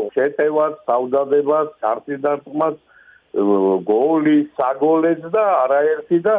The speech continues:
მე ვფიქრობ, რომ ბათუმის დინამოს ნამდვილად ხელեցიწება, რომ შემდეგ ეტაპზე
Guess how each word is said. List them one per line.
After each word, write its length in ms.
მე 160
ვფიქრობ, 480
რომ 220
ბათუმის 480
დინამოს 480
ნამდვილად 540
ხელեցიწება, 840
რომ 200
შემდეგ 400
ეტაპზე 600